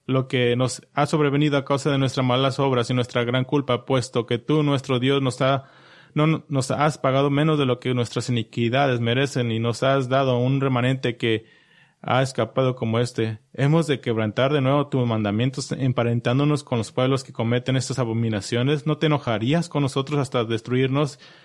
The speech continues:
sin que quedara remanente ni si-, ni quien escapara?" Esdras reconoce que incluso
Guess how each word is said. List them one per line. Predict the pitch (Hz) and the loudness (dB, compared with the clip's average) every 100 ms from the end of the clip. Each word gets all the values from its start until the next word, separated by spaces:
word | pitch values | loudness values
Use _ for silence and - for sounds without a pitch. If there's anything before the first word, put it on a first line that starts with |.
| _ | _
sin | - 139 | -4 -2
que | 131 127 117 | 0 -2 -2
quedara | - 120 120 135 143 | -2 0 2 4 2
remanente | 120 113 127 131 135 | 0 0 -2 0 -2
ni | 117 | -2
si-, | 117 - _ _ - - | -6 -14 _ _ -20 -8
ni | 120 113 | -6 -6
quien | - 127 131 | -4 -2 0
escapara?" | 123 - 95 - 92 104 139 _ _ _ _ _ _ _ | -2 -4 -8 -6 -6 -6 -10 _ _ _ _ _ _ _
Esdras | 143 156 175 | -2 0 0
reconoce | 160 - 147 156 165 | 0 0 0 0 0
que | 143 | -2
incluso | 135 156 | 0 0